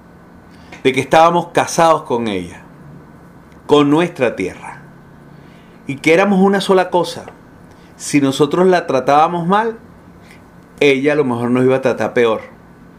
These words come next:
porque vaya que ha aguantado nuestra, nuestra cápsula espacial en estos tiempos donde el Papa ha tratado por todos los medios de que aterricemos y nos demos cuenta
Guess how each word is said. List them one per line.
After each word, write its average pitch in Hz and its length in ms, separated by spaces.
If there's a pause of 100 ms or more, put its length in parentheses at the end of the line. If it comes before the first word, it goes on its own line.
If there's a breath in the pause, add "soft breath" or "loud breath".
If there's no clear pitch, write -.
(400 loud breath)
porque 131 500 (100)
vaya 135 440
que 175 140
ha 156 240
aguantado 143 680
nuestra, 113 680 (200)
nuestra 104 840 (300)
cápsula 147 420
espacial 101 520 (880)
en 110 200
estos 120 320
tiempos 139 420
donde 123 240
el 107 120
Papa 123 520 (220 loud breath)
ha 120 140
tratado 127 500
por 117 200 (120)
todos 143 360
los 120 180
medios 139 500 (320 loud breath)
de 110 180
que 113 760
aterricemos 127 1120
y 123 60
nos 113 160
demos 120 260
cuenta 127 680